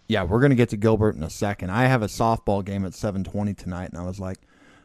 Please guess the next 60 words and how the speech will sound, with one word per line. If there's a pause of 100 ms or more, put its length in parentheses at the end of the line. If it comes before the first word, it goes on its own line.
"Okay,
that
gets
me
home
before
nine
P
M."
And
then
someone
texted
me
and
asked
if
I
could
play
for
a, (160)
at
an
eight
twenty
game
for
him,
and
I
agreed
to
do
it.
So
I'm
gonna
miss
the
first (340)
two
or
three
innings
of
the, (100)
that
game, (120)
but (100)
it,
it
feels
like
must-see
T
V
if
you're
into